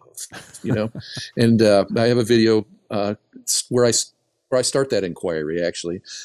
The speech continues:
Speaker 1: There's a video when I, I crossed the Mason-Dixon line, and, um, I, I did it myself. When I stood on the south side of the Mason-Dixon line, it was Appalachian.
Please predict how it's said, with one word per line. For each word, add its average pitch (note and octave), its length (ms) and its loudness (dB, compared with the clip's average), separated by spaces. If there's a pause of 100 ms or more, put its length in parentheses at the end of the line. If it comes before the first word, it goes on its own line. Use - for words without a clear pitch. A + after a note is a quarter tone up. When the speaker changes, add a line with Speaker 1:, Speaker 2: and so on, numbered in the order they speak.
(100)
Speaker 1:
There's B2+ 100 2
a - 20 2
video D3+ 260 4
when B2+ 120 4
I, A#2 180 0
I B2 100 -4
crossed C#3 260 -2
the A2+ 80 -4
Mason-Dixon A2 800 -2
line, C#3 420 -2 (960)
and, G#2 340 -2
um, F#2 440 2 (1400)
I, B2 180 -2
I C3+ 100 4
did F3 180 4
it E3 80 -2
myself. G#2 680 -2 (380)
When B2 120 -2
I A#2+ 60 0
stood D#3 320 0
on C3+ 200 0
the G#2+ 280 -2 (320)
south A3+ 320 2
side F2+ 340 -4
of F2 100 -12
the F2 80 -18
Mason-Dixon F2 600 -6
line, F2 220 -4
it G2+ 60 0
was F#2 320 -2 (400)
Appalachian. C3+ 600 0